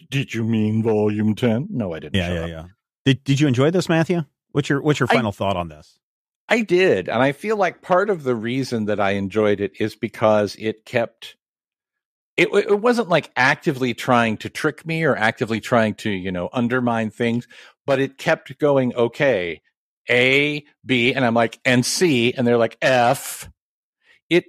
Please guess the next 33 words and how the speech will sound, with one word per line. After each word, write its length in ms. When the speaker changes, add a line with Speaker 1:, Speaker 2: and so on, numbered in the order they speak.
Speaker 1:
you 140
know, 200
it 180
went 320
places 500
that 160
I 160
did 320
not 300
expect, 640
and 240
things 280
that 160
you 120
think 440
you 120
know 440
about 280
these 220
type 260
of 120
stories, 360
things 260
that 240
are 120
built 420
into, 680
you 80
know, 80
Rodrigo 480
mentioned 340
the 80
tropes 480